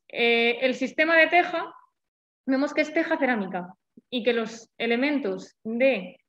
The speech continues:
apoyo, o decir, de, de evitar que, que, que éstas se, se muevan,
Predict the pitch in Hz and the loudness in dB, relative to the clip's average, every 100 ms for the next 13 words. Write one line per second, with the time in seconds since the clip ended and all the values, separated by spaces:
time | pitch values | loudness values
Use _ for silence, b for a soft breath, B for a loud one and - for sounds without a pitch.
0 | _ 220 208 269 269 196 202 190 196 226 | _ -6 -2 0 0 -2 -4 -6 -8 -4
1 | 247 202 208 202 202 208 208 208 202 240 | -4 -4 -4 -2 -4 -4 -4 -4 2 2
2 | 262 247 262 254 254 240 233 233 233 233 | 2 2 2 2 0 0 0 -2 -2 -2
3 | 233 240 - 233 226 214 - 220 254 285 | 0 0 2 0 0 -2 -4 -2 0 0
4 | 277 | 0